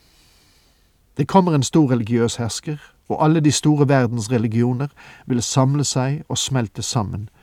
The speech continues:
under hans lederskap. Det finnes en slik bevegelse også i dag. Vi har den samme tendensen politisk.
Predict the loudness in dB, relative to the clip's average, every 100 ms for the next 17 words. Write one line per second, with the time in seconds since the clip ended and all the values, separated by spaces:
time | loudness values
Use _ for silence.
0 | _ _ -8 -4 -4 -4 -4 -2 -2 -2
1 | -6 -8 -14 -20 -20 _ _ _ _ _
2 | _ _ _ _ _ _ _ -6 4 6
3 | 6 2 0 0 0 0 2 4 2 0
4 | -6 -8 -8 -8 -8 -10 -12 -20 _ _
5 | _ _ _ _ _ 0 2 4 2 2
6 | 2 2 0 0 0 -2 -6 -8 -6 -4
7 | -2 -4 -6 -14 -14 -18